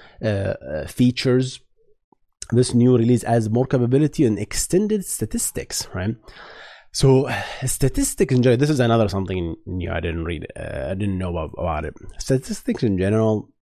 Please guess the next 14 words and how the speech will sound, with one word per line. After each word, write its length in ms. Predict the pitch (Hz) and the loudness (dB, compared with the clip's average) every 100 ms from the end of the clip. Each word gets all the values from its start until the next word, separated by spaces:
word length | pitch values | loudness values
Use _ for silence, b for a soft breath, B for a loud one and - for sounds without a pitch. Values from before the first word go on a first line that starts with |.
| _ _ _ | _ _ _
you 120 | 175 | 2
know, 180 | 104 87 - | 2 -4 -6
the 100 | 98 | -2
statistics, 400 | 110 101 104 104 | 0 -2 -2 -2
like, 120 | 131 | 0
okay, 200 | 143 110 | 0 2
this 220 | 147 - | 2 2
field 320 | 156 151 147 | 4 6 6
has, 340 | 120 113 110 107 | 4 4 4 2
uh, 260 | 107 104 95 | 2 0 2
this 220 | 156 - | 0 2
many 360 | 131 117 110 95 | 2 4 4 2
value, 440 | 98 85 80 71 | 0 0 -2 -4
right? 300 | 73 90 98 | -4 -4 -4